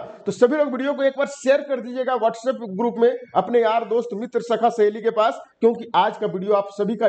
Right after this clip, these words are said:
डिमांड को देखते हुए बनाया गया है, तो सभी लोग वीडियो को शेयर कर दीजिएगा। मैं आपको बता दूं कि स्टडी नोएडा का पूरा कंप्लीट सिलेबस कंप्लीट करवा देने के बाद टेस्ट सीरीज लॉन्च कर दिया गया है, जो कि एप्लीकेशन पे लग गया। कैसे कैसे परचेज करना है,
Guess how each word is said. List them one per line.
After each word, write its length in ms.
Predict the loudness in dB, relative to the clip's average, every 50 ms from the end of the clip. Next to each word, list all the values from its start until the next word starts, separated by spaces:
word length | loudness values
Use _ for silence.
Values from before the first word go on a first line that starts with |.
| 0 0 -6
डिमांड 420 | -4 -2 0 2 2 2 2 0 0
को 60 | -2
देखते 300 | -2 -2 -4 -4 -4 -2
हुए 120 | 0 0
बनाया 300 | 2 2 4 4 4 4
गया 180 | 2 2 0 0
है, 120 | 0 -2 -4
तो 300 | -6 -14 -20 _ -18 -4
सभी 240 | 4 4 4 4
लोग 120 | 4 0 0
वीडियो 220 | 0 0 0 0
को 80 | 0 -2
शेयर 220 | 0 0 0 0
कर 140 | 2 0 -2
दीजिएगा। 400 | -2 -2 -2 -2 0 0 -2 -4 -6 -16 -20 -10 -2 4
मैं 120 | 4 4
आपको 220 | 4 4 0 0
बता 260 | 0 0 2 2 0 0
दूं 120 | 0 -2
कि 200 | -4 -2 -2 -2 -2
स्टडी 300 | -2 -2 -4 -4 -2 -2
नोएडा 260 | 0 0 0 0 0
का 120 | -2 -2
पूरा 240 | -4 -2 0 0 0 0
कंप्लीट 440 | 0 0 0 0 -2 -2 -4 -2
सिलेबस 360 | -2 0 2 2 4 2 2 0
कंप्लीट 320 | -2 -4 -4 -4 -6 -4 0
करवा 280 | 0 2 4 4 2
देने 220 | 2 0 0 -2 0
के 100 | -2 0
बाद 260 | 2 2 2 2 0 -4 -12 _ _ _ 0
टेस्ट 240 | 2 2 2 2 0
सीरीज 240 | -6 -6 -6 -2 2
लॉन्च 280 | 2 2 2 2 -2 -4
कर 140 | -4 -4 -2
दिया 200 | 0 2 4 4
गया 200 | 4 4 0 0
है, 140 | 0 0 -2 -6 -12 _ -6
जो 120 | 0 0 0
कि 120 | 2 2
एप्लीकेशन 640 | 0 0 0 -2 -4 0 0 0 2 2 0 -4 -2 -4
पे 120 | -4 -6 -6 -6 _ 2
लग 200 | 4 4 4 4 2
गया। 100 | -4 -4
कैसे 400 | -2 0 -2 -2 -2 -2 -6 -6
कैसे 320 | -4 -4 -4 -2 -2 -4
परचेज 360 | -2 0 -2 -2 -2 -4 -4 0
करना 320 | 0 0 2 2 2 2 2
है, 100 | 2 0